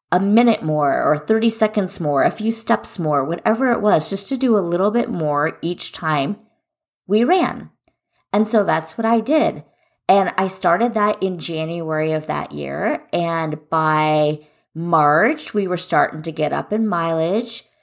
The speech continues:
but I still couldn't really run, like, a full five K without stopping. And my friend said, "Hey, let's enter this five K." So we did the five K. I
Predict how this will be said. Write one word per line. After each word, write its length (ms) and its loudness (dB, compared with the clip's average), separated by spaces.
but 100 4
I 60 6
still 280 2
couldn't 380 0
really 380 0
run, 380 2
like, 180 -2
a 60 -6
full 380 -2
five 480 2
K 240 -4
without 340 -4
stopping. 640 -6
And 100 0
my 120 0
friend 280 2
said, 120 0
"Hey, 300 -2
let's 320 -4
enter 260 2
this 260 -6
five 220 -2
K." 380 0
So 140 0
we 100 4
did 200 2
the 60 -2
five 300 -2
K. 460 2
I 840 4